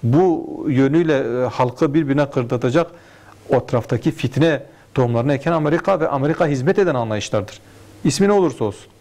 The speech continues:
Yani Müslümanları birbirine kırdırtacak, e, emellere hizmet eden kim olursa olsun bu, bu sonuçta Amerika'nın hanesine, Amerika'nın emellerine bir derece daha Amerika'yı toplumsal olarak,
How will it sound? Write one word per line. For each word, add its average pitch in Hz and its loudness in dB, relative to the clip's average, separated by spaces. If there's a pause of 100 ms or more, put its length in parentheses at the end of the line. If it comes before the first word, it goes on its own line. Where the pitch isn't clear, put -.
(880)
Yani 127 2
Müslümanları 139 0
birbirine 147 0
kırdırtacak, 131 0 (540)
e, 117 4 (540)
emellere 135 2
hizmet 147 -2
eden 131 -2
kim 180 0
olursa 131 -2
olsun 185 -2 (360)
bu, 165 2 (460)
bu 160 2
sonuçta 170 0
Amerika'nın 151 0 (240)
hanesine, 160 0
Amerika'nın 151 0 (220)
emellerine 160 2 (260)
bir 170 2
derece 123 0
daha 160 0
Amerika'yı 151 0
toplumsal 139 -2
olarak, 131 0